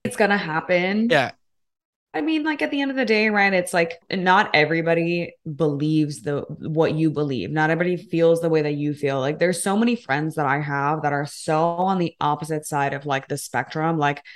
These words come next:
Speaker 1: I have, like, friends that have believed conspiracy theories, and I was just like,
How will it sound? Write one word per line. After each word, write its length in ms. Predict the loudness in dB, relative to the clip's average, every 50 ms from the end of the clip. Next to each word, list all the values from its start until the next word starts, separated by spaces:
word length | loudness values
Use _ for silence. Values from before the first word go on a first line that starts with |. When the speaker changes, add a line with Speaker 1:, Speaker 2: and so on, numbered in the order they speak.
| -20 -20 -20 -20 _ _
Speaker 1:
I 120 | 8 8 10
have, 160 | 10 8 8
like, 180 | 4 0 0 2
friends 260 | 0 0 0 2 0
that 100 | 0 0
have 180 | 0 -2 -2 -2
believed 320 | -2 -2 0 -2 -2 -4
conspiracy 560 | -8 -10 -10 -6 0 2 2 2 4 2 0 0
theories, 420 | 2 2 2 4 4 2 2 2
and 100 | 0 0
I 80 | 2 2
was 180 | 0 0 -2 -2
just 220 | -6 -6 -2 0
like, 200 | 0 0 0 -4